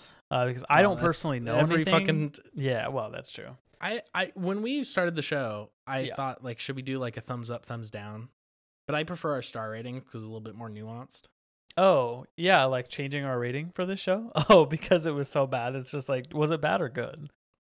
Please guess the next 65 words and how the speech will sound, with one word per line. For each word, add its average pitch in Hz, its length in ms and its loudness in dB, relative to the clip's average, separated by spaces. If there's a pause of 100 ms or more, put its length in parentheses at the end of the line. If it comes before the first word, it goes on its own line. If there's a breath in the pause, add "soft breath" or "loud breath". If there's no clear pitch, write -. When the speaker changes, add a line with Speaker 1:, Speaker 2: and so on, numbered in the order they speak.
(300 loud breath)
Speaker 2:
No, 233 140 0
it's 226 80 4
just - 120 0
Speaker 1:
Simplify 214 240 2
Speaker 2:
like, 277 160 -2
Speaker 1:
it? 285 80 -16
Speaker 2:
oh, 190 220 0
is 160 100 0
it 160 100 -2
better 156 240 2
to 165 120 -4
just 160 180 -4
say 156 120 -2
yes 143 280 -2
or 131 40 -4
no 120 200 -4
to 135 80 -6
people, 160 480 -6
like, 113 300 -6 (100)
fifty 131 240 0
fifty? 127 540 2
Speaker 1:
Oh, - 40 -8
Speaker 2:
Or 127 160 0
Speaker 1:
yeah. 120 120 0
Speaker 2:
is 117 100 -6
it 117 100 -6
better 120 220 -4
to 120 60 -4
have, 113 200 -4
like, 113 200 -8
a 107 80 -12
more, 117 300 -6
like, 110 200 -12
structured, 117 480 -8
like, 110 240 -10 (300)
it, 156 200 -6
have 143 200 -2
a 113 40 -2
range? 113 440 -8
And 123 80 -8
I 113 60 -8
think 135 160 -10
our 110 100 -6
range 104 240 -14
is 104 80 -20
better. - 340 -18 (320 loud breath)
Like 156 160 6
you're 151 100 2
saying, 143 180 -2
it's 120 100 -6
a 120 40 -10
coin 135 200 -2
toss, 113 220 -6
so 120 80 -8
it's 110 100 -8
gonna 113 140 -10
be, 95 100 -16
like, 110 180 -12
that's 110 140 -10
fifty 117 260 -10
fifty, 104 380 -4
right? 110 320 -10 (320 loud breath)
Speaker 1:
Yeah. 113 180 -6
Speaker 2:
But, 113 200 -6 (180)
um, 110 400 -16